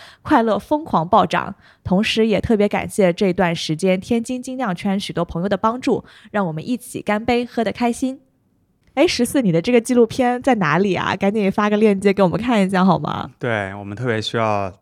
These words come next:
Speaker 1: 对。<laughs>
Speaker 2: 相关专业人才。
Speaker 1: <laughs> 对的。
Speaker 2: 我们看一下。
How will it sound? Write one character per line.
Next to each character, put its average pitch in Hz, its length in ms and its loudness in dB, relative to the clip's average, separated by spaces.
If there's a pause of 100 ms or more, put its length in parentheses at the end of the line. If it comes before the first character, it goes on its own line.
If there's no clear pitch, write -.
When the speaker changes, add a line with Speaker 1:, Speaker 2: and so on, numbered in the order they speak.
Speaker 1:
对。 92 400 -2 (480)
<laughs> - 640 0
Speaker 2:
相 - 300 0
关 156 120 6
专 156 160 4
业 156 120 6
人 440 240 6
才。 - 200 4 (640)
Speaker 1:
<laughs> 587 640 0
对 190 180 4
的。 85 320 -2
Speaker 2:
我 - 40 -8
们 110 100 -10
看 113 220 -8
一 101 60 -8
下。 98 200 -10